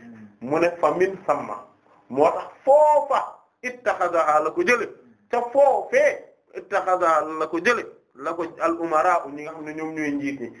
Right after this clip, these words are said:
Maanaam kon njiit ñi noonu foofu lañ jëlee di yor li nga xamante ne moom mooy bant yi di niroo xeej, maanaam ngir di bu ñuy dox, maanaam bu ñuy,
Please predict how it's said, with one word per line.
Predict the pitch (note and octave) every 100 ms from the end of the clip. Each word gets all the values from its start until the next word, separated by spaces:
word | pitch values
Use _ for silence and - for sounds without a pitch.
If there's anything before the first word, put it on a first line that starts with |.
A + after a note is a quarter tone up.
| - -
Maanaam | B2 D3+ D#3+ D#3
kon | D3+ D#3
njiit | F#3+ A#3
ñi | E3+ F3+ - _
noonu | C#3+ F3+ G3 F#3+
foofu | G3+ G#3+ G3+
lañ | G3+ F3
jëlee | F3 E3 - -
di | B2 D3+
yor | F#3 F3+
li | F3
nga | F3+
xamante | F3 E3+ E3 D#3
ne |
moom | D#3 D#3+ D#3+
mooy | D#3
bant | D3+ F3 F3+
yi | D#3+ D#3+
di | D3+
niroo | D#3+ D#3 D#3
xeej, | - G#3+ - - _ -
maanaam | D3+ D#3+ D#3+ D#3+
ngir | D3 E3+ D#3 C3+
di | E3
bu | D#3
ñuy | G3+ A3+
dox, | F#3+ F#3+ - - _
maanaam | - C#3+ D#3+ D#3+ D#3
bu | D3+ D3 D#3+
ñuy, | F#3+ F#3+ D#3 D3 C#3+